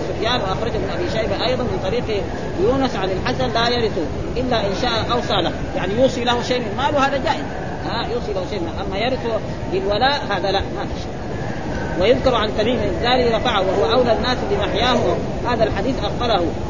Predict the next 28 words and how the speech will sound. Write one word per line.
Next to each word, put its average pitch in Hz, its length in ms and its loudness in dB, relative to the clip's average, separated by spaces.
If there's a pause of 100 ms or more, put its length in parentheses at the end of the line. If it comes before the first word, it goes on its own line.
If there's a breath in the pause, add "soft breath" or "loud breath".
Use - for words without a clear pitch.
(160)
من 190 200 0
صنف 240 240 2 (100)
في 202 80 0
الأطراف، 214 420 0 (100)
وكذا 233 260 2
من 196 200 0
صنف 226 260 0
في 185 160 0
رجال 220 280 2
البخاري 233 380 2
ولم 190 200 2
يذكر 202 480 0
تميم 208 200 0
الداري 233 500 2 (300)
لمن 220 280 0
أخرج 208 220 2
له، 165 160 2
وهو 196 280 2
ثابت 233 200 2 (120)
في 185 100 2
جميع 208 360 0
النسخ 175 260 -2 (400)
هنا. 170 160 2
وذكر 214 320 0
البخاري 202 400 0
من 185 180 0
روايته 214 300 2
حديثا 202 380 -2